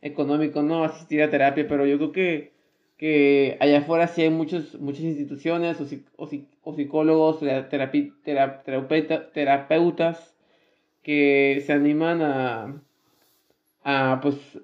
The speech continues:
a dar terapia de-, a, a dar terapia desde un precio como accesible, la verdad me parece. Aunque, bueno, creo que también no solamente hay, este, la terapia es la única forma de, de practicar el auto-, el autocuidado, o sea, solamente, pues,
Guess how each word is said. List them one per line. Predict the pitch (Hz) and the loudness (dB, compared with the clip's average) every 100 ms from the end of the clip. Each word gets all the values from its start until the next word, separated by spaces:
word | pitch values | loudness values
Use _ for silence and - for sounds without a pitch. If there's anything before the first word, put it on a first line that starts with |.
| _ - | _ 0
a | 143 | 6
dar | 135 135 | 6 4
terapia | 156 147 151 165 170 | 4 4 6 4 6
de-, | 156 143 139 | 4 2 0
a, | 147 147 - | -6 -6 -2
a | |
dar | 147 143 | 0 4
terapia | 147 147 156 | 4 4 4
desde | 151 139 139 | 2 2 2
un | 131 139 139 131 | 0 0 -4 0
precio | 143 143 147 | -2 0 -2
como | 151 139 143 | -2 -2 -2
accesible, | 135 147 - 151 147 | -2 -2 2 4 6
la | 139 | 2
verdad | 147 147 | 2 2
me | 143 | 2
parece. | 143 143 143 131 - | 2 0 -2 -8 -12
Aunque, | - 139 139 | -8 -6 -4
bueno, | 139 143 135 - _ _ _ | -2 -2 -2 -8 _ _ _
creo | 156 175 | -4 0
que | |
también | 165 156 156 165 | 2 2 2 2
no | 160 | 2
solamente | 185 165 165 151 175 165 | 0 0 0 0 2 6
hay, | 160 165 | 6 4
este, | 170 - 175 165 147 131 127 - _ _ _ | 0 -4 -6 -2 0 -2 -4 -10 _ _ _
la | 156 143 | -8 -2
terapia | 151 135 156 | 0 2 2
es | |
la | 156 | 0
única | 160 151 143 | 0 -2 -2
forma | 139 147 160 | 0 0 2
de, | 151 139 135 135 _ _ _ _ _ _ _ _ _ _ _ _ | 2 0 -2 -8 _ _ _ _ _ _ _ _ _ _ _ _
de | 160 151 | 2 2
practicar | 151 139 131 156 | 2 -2 2 4
el | |
auto-, | 160 156 156 | 4 4 2
el | 147 147 151 | 4 4 4
autocuidado, | 147 156 156 156 185 | 2 0 4 4 4
o | 208 | 2
sea, | 151 | -2
solamente, | 135 147 143 139 139 | -6 -4 -2 -4 -6
pues, | 139 131 - | -10 -12 -12